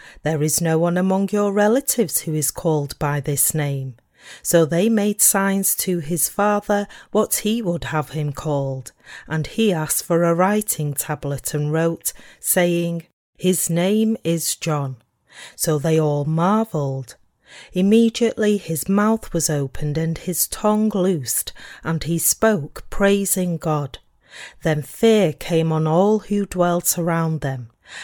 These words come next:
And all these sayings were discussed throughout all the hill country of Judea.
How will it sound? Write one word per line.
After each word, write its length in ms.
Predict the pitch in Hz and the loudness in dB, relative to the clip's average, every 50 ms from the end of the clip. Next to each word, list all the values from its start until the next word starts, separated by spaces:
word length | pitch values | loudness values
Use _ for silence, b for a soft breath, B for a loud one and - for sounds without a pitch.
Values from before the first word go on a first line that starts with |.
| B B B | B B B
And 220 | 165 156 156 139 | -2 0 2 4
all 240 | 175 202 220 233 233 | 6 6 6 6 4
these 340 | 226 165 170 170 160 151 - | 2 2 0 0 0 0 0
sayings 560 | - - 175 165 165 170 160 165 160 - - | 0 2 2 2 2 2 0 0 -2 -2 0
were 100 | - 160 | 0 -2
discussed 680 | 156 - 156 - - - - - 202 214 214 - - - | 0 0 -2 0 0 0 0 0 0 0 0 -2 -6 -6
throughout 520 | - - 185 156 151 156 151 143 - - - - | -6 -4 -2 0 2 2 0 0 -4 -6 -4 -2
all 280 | 196 202 208 214 214 | 0 0 2 0 0
the 120 | 208 220 202 | 0 0 -2
hill 280 | 165 180 196 190 190 | 0 0 -2 -2 -2
country 500 | - - - 190 175 156 - - 175 170 | -4 -6 -4 -4 -4 -4 -4 -4 -2 0
of 140 | 170 160 - | -2 -2 -2
Judea. 720 | - - 170 160 151 - 156 147 147 139 135 131 123 - | -4 -4 -4 -4 -4 -4 -4 -4 -4 -4 -4 -6 -10 -14